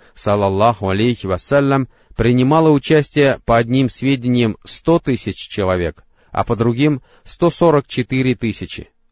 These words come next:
Все эти люди окружали пророка, саллаллаху алейхи вассалям, подобно бушующему морю,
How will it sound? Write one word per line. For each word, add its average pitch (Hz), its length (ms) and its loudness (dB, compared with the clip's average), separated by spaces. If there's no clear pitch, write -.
Все 185 340 2
эти 175 160 0
люди 156 440 2
окружали 135 600 2
пророка, 120 680 0
саллаллаху 95 720 -2
алейхи 95 320 -2
вассалям, 127 640 0
подобно 156 480 2
бушующему 135 840 0
морю, 110 420 2